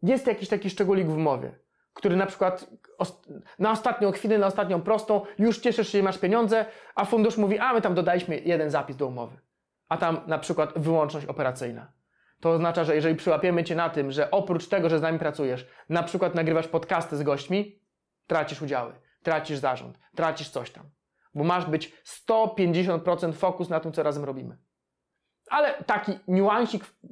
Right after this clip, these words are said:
wprowadzą ci już wtedy, kiedy pochwaliłaś się wszystkim znajomym, że masz fundusz na stole. No i co robisz wtedy? Negocjujesz dalej? Zrywasz ustalenia? Szukasz kolejnego funduszu? Różne są historie, uwierz mi.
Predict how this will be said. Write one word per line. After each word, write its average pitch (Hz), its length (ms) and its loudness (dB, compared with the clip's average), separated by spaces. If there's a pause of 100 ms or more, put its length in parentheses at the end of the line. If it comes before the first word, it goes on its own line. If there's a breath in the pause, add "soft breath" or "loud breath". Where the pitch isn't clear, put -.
(180)
wprowadzą 185 520 2
ci 185 120 -2
już 175 160 -4 (140)
wtedy, 196 300 2
kiedy 185 240 4
pochwaliłaś 175 500 2
się 170 120 -4
wszystkim 175 320 -2
znajomym, 160 420 2 (180 loud breath)
że 160 120 0
masz 156 180 0
fundusz 135 340 -4
na 127 260 -8 (100)
stole. - 340 -10 (360)
No 151 60 -2
i 160 60 0
co 160 140 0
robisz 135 180 -4
wtedy? 127 280 -14 (840)
Negocjujesz 160 460 0
dalej? 185 420 0 (180 loud breath)
Zrywasz 160 340 0
ustalenia? 170 540 -2 (600)
Szukasz 165 300 -2
kolejnego 156 360 -2
funduszu? 165 520 -10 (2000)
Różne 185 340 4
są 175 140 -2
historie, 123 480 -6
uwierz 147 320 0
mi. - 140 -14